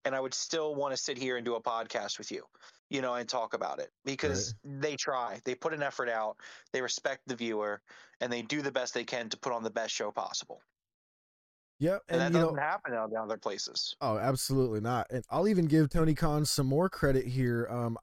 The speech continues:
Speaker 2: I actually didn't expect him to come out and say that, you know, "Okay, I acknowledge that mistake." I actually thought he was gonna be like, "That wasn't a mistake. One point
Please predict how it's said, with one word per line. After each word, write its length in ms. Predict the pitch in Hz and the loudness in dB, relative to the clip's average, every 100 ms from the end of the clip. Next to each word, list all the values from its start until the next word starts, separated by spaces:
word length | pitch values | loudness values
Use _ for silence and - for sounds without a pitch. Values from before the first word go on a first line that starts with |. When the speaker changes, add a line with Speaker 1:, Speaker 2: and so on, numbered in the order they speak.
| 127 | 0
Speaker 2:
I 120 | 185 | 2
actually 340 | 226 - 220 | 2 4 4
didn't 400 | 151 135 180 185 | 6 4 4 0
expect 500 | 147 135 - 147 165 | -4 -4 2 2 4
him 260 | - 135 127 | 4 6 4
to 80 | - | -2
come 180 | - 135 | 0 2
out 220 | 131 143 | 6 6
and 120 | 139 131 | 4 4
say 340 | - 139 139 | 4 6 6
that, 220 | 120 120 | 6 2
you 160 | 113 127 | 4 4
know, 140 | 117 | 4
"Okay, 380 | 110 131 127 113 | 2 2 2 2
I 180 | 107 120 | 2 2
acknowledge 480 | 117 117 117 120 117 | 2 2 2 0 2
that 200 | 131 110 | 0 0
mistake." 500 | 107 - 160 113 - _ _ _ _ _ _ _ | -4 2 2 2 -2 _ _ _ _ _ _ _
I 200 | 127 196 | 2 4
actually 480 | 180 156 - 139 139 | 6 4 4 4 4
thought 320 | - 139 127 | 6 6 8
he 120 | 123 | 10
was 140 | 156 127 | 10 8
gonna 160 | 143 | 6
be 100 | 139 | 8
like, 300 | 139 135 123 - | 8 8 6 6
"That 180 | 127 131 | 4 8
wasn't 320 | 139 131 139 | 6 8 6
a 20 | |
mistake. 600 | 127 110 - 110 113 120 - - - | 6 4 4 6 4 2 -12 -18 -8
One 320 | 120 139 147 | 10 12 12
point 260 | - 147 | 10 10